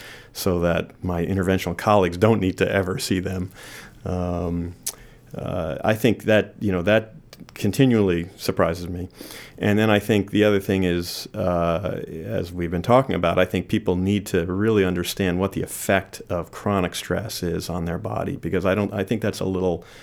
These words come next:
a little, um, underappreciated. Every, everybody, you know, knows stress is bad, but I think, um, the actual, the actual effects of that chronic activation and how that promotes clotting and how that may promote atherosclerosis,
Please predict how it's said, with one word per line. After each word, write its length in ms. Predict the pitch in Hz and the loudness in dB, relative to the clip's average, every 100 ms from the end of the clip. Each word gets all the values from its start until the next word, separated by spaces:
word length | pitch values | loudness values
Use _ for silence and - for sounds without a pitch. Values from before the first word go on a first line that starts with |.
| - - - | -20 -20 -12
a 80 | - | -6
little, 460 | 98 95 87 85 87 | -2 0 0 0 0
um, 480 | 85 82 85 95 - | 0 0 -2 -4 -4
underappreciated. 1080 | 110 104 95 85 - 95 - - - - - | 0 2 2 0 0 -2 -2 -4 -4 -6 -4
Every, 240 | 101 101 | -2 0
everybody, 640 | 104 101 92 92 90 87 90 | 2 2 4 2 2 0 -4
you 160 | - 85 | -6 -4
know, 100 | 85 | -4
knows 280 | 87 87 85 | -2 -2 -4
stress 300 | - 90 - | 0 -2 -2
is 120 | 85 | -6
bad, 340 | - 87 82 | 0 0 0
but 100 | 90 | 0
I 100 | 87 | 0
think, 280 | 87 101 92 - - - - | 2 0 0 -6 -20 -20 -12
um, 640 | - 92 90 87 87 92 - - | -4 0 2 2 0 -2 -6 -12
the 480 | 69 107 95 87 | -10 -8 -4 -2
actual, 560 | 85 101 - 98 87 - - - - - - - | 0 -2 2 2 2 -4 -14 -20 -20 -20 -20 -12
the 140 | 117 104 | -4 -2
actual 360 | 104 - 92 | -2 -2 -2
effects 580 | - - - 101 90 - | -4 -8 2 2 4 -2
of 120 | 85 | -2
that 180 | 87 82 | -2 -2
chronic 500 | - - 107 101 95 | -6 -2 2 2 0
activation 680 | 87 - 85 90 85 - 87 | -2 -2 -2 0 0 -4 -6
and 120 | 85 | -6
how 280 | - - 101 | -6 -2 0
that 220 | 90 85 | 0 -2
promotes 420 | - 87 82 - | -2 -2 -2 -4
clotting 440 | - 82 95 104 80 | -6 -6 -4 -4 -6
and 180 | 87 | -6
how 160 | - 104 | -4 -2
that 140 | 92 | 0
may 140 | 82 87 | -2 -4
promote 380 | - 82 82 85 | -4 -4 -2 -2
atherosclerosis, 920 | 80 - 85 - 92 85 - - | -4 -6 -8 -4 -2 -2 -4 -8